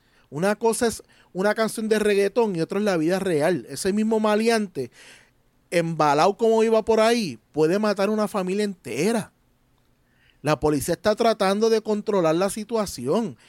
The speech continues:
Entonces tú veías, escuchabas a la gente hablando tan despectivo que era como que, ¿en serio, mano?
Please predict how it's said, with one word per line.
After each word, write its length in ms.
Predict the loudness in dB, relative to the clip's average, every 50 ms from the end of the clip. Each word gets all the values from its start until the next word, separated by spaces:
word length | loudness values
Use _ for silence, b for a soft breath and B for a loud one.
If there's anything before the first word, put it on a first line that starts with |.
| b b
Entonces 300 | b -4 -2 -2 -2 -2
tú 160 | -2 0 0
veías, 340 | 2 2 2 2 0 -2 -4 -4 -8
escuchabas 540 | -10 -10 -10 -10 -8 -4 -2 0 0 0 2
a 100 | 2 2
la 140 | 2 2
gente 240 | 0 -2 -4 -2 -2 0
hablando 540 | 0 0 0 -2 -2 -2 -2 -2 -4 -4 -8 b b b b b b b
tan 220 | -2 -2 -2 0
despectivo 920 | 0 0 0 -2 _ -8 -8 -8 -8 _ _ -4 0 0 2 2 2 0 0
que 100 | 0 0
era 140 | 0 0 2
como 240 | 0 -2 -2 -2 -4
que, 300 | -4 -8 -10 -10 -12 -16 -20 _ _ _ _ _
¿en 120 | -20 -20 -18
serio, 520 | -14 -12 -8 -6 -4 -4 -4 -4 -6 -8
mano? 280 | -10 -14 -18 -20 -20